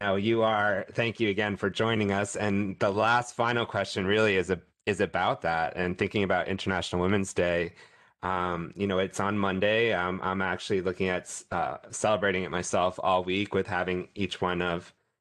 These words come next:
of you on, on each one of the days, uh, telling your story. But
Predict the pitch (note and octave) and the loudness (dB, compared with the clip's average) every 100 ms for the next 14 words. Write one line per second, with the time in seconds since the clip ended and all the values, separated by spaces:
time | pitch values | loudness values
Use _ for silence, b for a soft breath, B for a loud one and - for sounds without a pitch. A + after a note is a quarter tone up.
0 | - F#2+ G2+ G2 F2 F2 F2+ F2+ - F#2 | -6 -2 0 2 2 0 0 -2 -2 -2
1 | F#2 F2+ - F#2 E2+ F2+ F2 F#2 D3 - | -2 -2 -2 -2 0 0 2 2 0 -2
2 | G#2 F#2+ F2+ - F#2+ F2+ F#2+ A2+ - F2 | -2 0 -2 -2 -2 0 0 0 0 2
3 | F2 F2 G2+ G2+ - | 2 2 2 0 -4